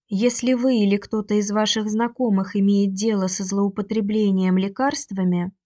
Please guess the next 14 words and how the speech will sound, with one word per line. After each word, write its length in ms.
то 120
для 180
получения 720
подробной 600
информации 680
обязательно 760
проконсультируйтесь 1120
с 80
врачами-специалистами, 1700
они 320
вам 240
окажут 480
необходимую 840
помощь. 640